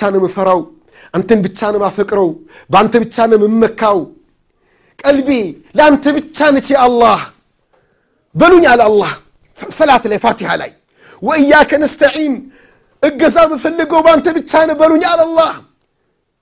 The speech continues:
«እርዳኝ፣ አግዘኝ፣ ስጠኝ፣ ይህን አምጣልኝ፣ ይህን አንሳልኝ» ማለትን ከኔ ብቻ ጠይቁ አለ አላህ። ይህን እያወቅን፣ ይህን እያስተነተን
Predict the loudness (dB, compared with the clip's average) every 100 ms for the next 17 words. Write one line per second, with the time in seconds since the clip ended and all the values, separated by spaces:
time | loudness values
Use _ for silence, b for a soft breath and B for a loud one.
0 | _ _ -2 -2 0 2 2 0 -6 _
1 | b -12 -8 -8 -4 -6 -6 -14 _ _
2 | -6 -6 0 0 0 -6 -12 _ _ _
3 | _ -8 -4 -4 -4 -4 -4 -4 -6 -8
4 | 0 2 4 2 2 0 0 0 -4 -6
5 | -12 b b b b b _ _ 0 4
6 | 4 4 0 -2 -4 -6 -4 -2 -2 -4
7 | -4 -4 -2 -4 -2 -2 0 0 -2 -8
8 | -2 0 2 2 2 4 4 4 -4 _
9 | _ _ _ _ _ _ _ _ _ -2
10 | 0 2 0 0 -4 -6 -10 _ _ _
11 | _ _ _ _ _ _ -6 -4 -4 -4
12 | -4 -4 -4 -4 -6